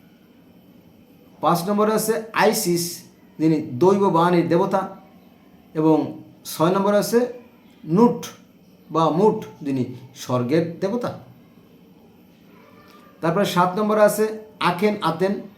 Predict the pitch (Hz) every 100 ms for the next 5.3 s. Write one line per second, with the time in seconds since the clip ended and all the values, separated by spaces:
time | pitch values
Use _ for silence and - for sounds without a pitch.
0 | - - - - _ - 135 151 135 127
1 | - 190 175 214 214 202 170 170 165 151
2 | 131 117 139 104 - - - - - _
3 | 165 - 202 214 214 233 247 240 175 160
4 | 165 160 143 143 135 135 170 170 214 160
5 | - 160